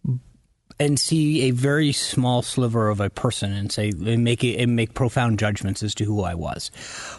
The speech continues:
But I think that if you ask, you know, the friends that I had before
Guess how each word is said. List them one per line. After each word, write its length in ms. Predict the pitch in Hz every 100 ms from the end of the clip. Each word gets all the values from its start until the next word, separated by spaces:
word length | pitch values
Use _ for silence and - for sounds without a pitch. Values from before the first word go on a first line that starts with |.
| -
But 140 | 147 135
I 100 | 131
think 260 | 160 156
that 120 | 156
if 180 | 135 -
you 140 | 131 123
ask, 480 | 120 113 - - - _ _ _ _ _
you 460 | 185 185 202 156 151
know, 200 | 135 117
the 140 | 113
friends 480 | - 127 123 123 113
that 160 | 113 113
I 120 | 110
had 440 | 107 110 104 101
before 640 | 117 104 - 104 110 143